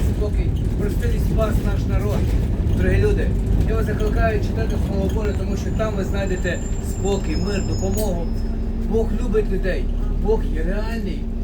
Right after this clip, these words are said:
Бог є на цьому світі. Я це пережив на своєму житті, коли я жив без надії, вісім років в депресії, щоранку просипався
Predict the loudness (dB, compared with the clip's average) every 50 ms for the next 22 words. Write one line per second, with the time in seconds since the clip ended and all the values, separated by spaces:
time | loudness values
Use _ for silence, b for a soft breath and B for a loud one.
0 | -4 -2 -2 0 0 0 0 0 0 0 0 0 0 0 0 0 0 0 0 -2
1 | -2 -4 -4 -4 -2 -2 0 2 2 4 4 4 4 4 2 2 2 2 2 2
2 | 4 4 4 4 4 4 4 4 4 4 4 4 4 4 4 4 4 4 4 2
3 | 2 0 2 2 2 2 2 2 2 2 4 4 6 6 6 4 4 2 2 2
4 | 0 0 0 2 2 2 2 4 4 6 6 4 4 4 4 6 6 6 8 8
5 | 6 6 6 4 2 0 0 0 0 0 2 0 0 2 4 4 4 6 6 4
6 | 4 4 2 2 2 2 2 2 4 4 4 4 4 4 4 4 4 4 2 4
7 | 4 6 6 8 8 8 8 6 6 4 4 4 2 2 0 0 0 -2 0 0
8 | 0 2 2 2 2 2 4 4 4